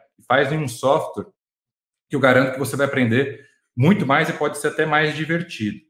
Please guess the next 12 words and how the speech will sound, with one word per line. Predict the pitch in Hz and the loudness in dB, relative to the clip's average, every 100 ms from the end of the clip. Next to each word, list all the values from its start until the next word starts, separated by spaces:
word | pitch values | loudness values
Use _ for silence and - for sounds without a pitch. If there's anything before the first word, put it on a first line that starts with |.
| _ _ | _ _
né? | - 123 - - _ _ | -4 -4 -6 -16 _ _
É, | 98 95 95 92 - | -6 -2 -2 -2 -2
poxa, | 147 117 113 | -2 -2 0
eu | |
quero | 127 123 | 0 2
trabalhar | 127 127 135 | 4 4 2
com | 135 | 0
estruturas | 135 - - 143 131 | -4 -6 -6 0 0
de | - | 0
concreto, | 131 117 127 143 117 - - | -2 0 4 4 4 -2 -14
então, | - 208 214 _ _ _ _ _ 107 | -10 -8 -10 _ _ _ _ _ 0
é, | 113 107 | 2 4